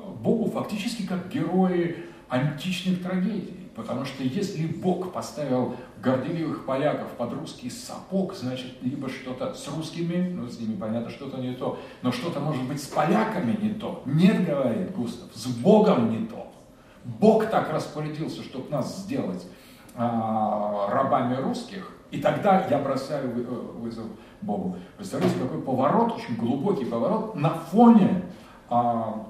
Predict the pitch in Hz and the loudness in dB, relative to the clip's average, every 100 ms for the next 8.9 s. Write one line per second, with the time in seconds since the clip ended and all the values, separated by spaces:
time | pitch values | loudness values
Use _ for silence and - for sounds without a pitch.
0 | - 156 147 - - 160 - - 135 110 | -8 -6 -4 -4 -4 -4 -4 -4 -2 -2
1 | 92 - - - - - 135 123 127 - | -6 -14 -20 -20 -20 -16 -12 -10 -10 -12
2 | 123 117 113 113 117 123 117 117 - - | -8 -4 -4 -4 -6 -6 -8 -10 -12 -10
3 | 120 - 156 156 - 143 165 165 - - | -8 -4 -4 -4 -2 4 6 6 4 -2
4 | 185 170 165 151 - - - - 120 120 | 2 2 2 0 -4 -10 -18 -8 -2 0
5 | 123 123 123 - 139 135 123 117 107 - | 0 -2 -4 -4 -6 -4 -2 -2 -2 -2
6 | 113 107 104 110 110 104 - 113 110 107 | 0 0 0 -4 -4 -4 -4 -4 -2 -2
7 | 101 107 95 - - - - 120 117 127 | 0 0 -2 -6 -16 -16 -8 -6 -4 -4
8 | - 104 92 107 113 107 92 98 | -2 -4 -4 -4 -4 -4 -4 -4